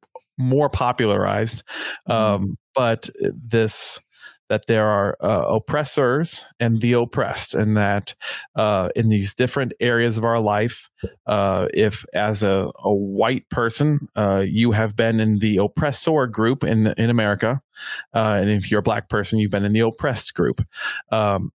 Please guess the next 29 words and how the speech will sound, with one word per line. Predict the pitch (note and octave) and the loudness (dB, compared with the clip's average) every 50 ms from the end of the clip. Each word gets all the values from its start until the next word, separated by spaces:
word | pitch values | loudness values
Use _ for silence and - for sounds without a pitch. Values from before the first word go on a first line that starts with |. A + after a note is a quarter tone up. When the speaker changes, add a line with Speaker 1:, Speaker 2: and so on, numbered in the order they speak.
| _ - | _ -2
Speaker 1:
and | A#2 A2+ A2+ | 0 2 2
that | A2+ A2 G#2+ G#2 - - | 2 2 0 -2 -4 -2
these | A#2+ A2+ A2 G2+ - | 0 0 0 0 -2
two | - - D3+ D3 | -2 -2 0 0
different | C3+ C3+ B2+ - B2 G2+ - | 0 0 0 -2 -4 -4 -4
sides, | - - B2 G#2 G2+ G#2 G#2 A2 A2+ A2 - - - - - - - - _ _ - | -2 0 0 2 2 0 0 -2 -4 -4 -6 -6 -8 -12 -16 -16 -18 -18 _ _ -2
um, | A2 A2 G#2+ G2+ G2+ F#2+ F#2 F2+ F#2+ - - - - - - - _ _ _ - | 0 0 2 2 0 0 0 -2 -4 -6 -8 -10 -18 -20 -20 -20 _ _ _ 0
my, | A#2 A2+ A2 A2 A#2 A#2 A#2 A#2 A#2 A#2 G#2 | 2 2 2 2 2 2 2 2 0 0 0
what | D2+ G#2+ A#2 A#2+ A2+ | 0 2 2 2 2
is | A2+ A2 G#2 G#2+ | 2 2 0 0
either | - B2+ B2 A2+ A2+ G#2 | 0 0 2 2 2 2
built | G2 G2 F#2+ C3+ C3+ C3+ C#3+ C#3+ - | 0 0 0 0 2 2 0 0 0
into | C3+ B2+ B2+ A#2+ - - C3 B2 A#2+ A#2+ A#2 A2 | 0 0 0 0 0 0 0 2 2 2 2 2
my | G#2+ G#2 A2 A2 A2+ B2 C3 | 2 2 2 2 0 0 -2
teaching | B2 - - D3 D3 C#3 - - D3 C#3+ C3+ C3+ | -4 -4 -2 0 0 0 0 0 0 2 2 2
or | A2 A#2 A2+ | 2 0 0
the | G2 G#2 | 0 -2
system | - - - D#3+ D3 - - D3 C#3 | -2 0 0 0 0 0 0 0 0
that | C3+ B2+ | 2 2
I'm | B2 A#2+ A#2 A#2 A#2 | 2 2 2 2 2
in, | A#2 A2+ A2+ A2+ A2 A2 A2 - _ - - - - _ - | 2 2 2 2 0 0 -2 -4 _ -14 -20 -20 -10 _ -2
uh, | A2 G#2+ G#2 G#2+ G2+ F#2+ - - - | 0 0 2 2 2 0 -2 -2 -2
is | - A2+ A#2 A2 G#2+ G#2 G2+ - | -2 0 2 2 2 0 0 0
meant | A2+ A2+ A#2+ B2+ C3 C3 - - | 2 2 2 2 0 -2 -4 -4
to | - - G#3+ | -4 -4 -4
keep | - - - E3+ E3+ - - C3+ | -2 0 0 2 2 0 0 0
me | C3 C3 C3 C3 C3 C3 B2 - - | 2 2 2 2 2 0 0 -2 0
in | B2 A#2+ A#2 A2+ A2+ G#2 G2+ | 0 2 2 2 2 2 0
the | A#2 A2 G#2+ G#2 G#2 G#2 G#2 G#2 | 0 0 2 2 2 2 2 0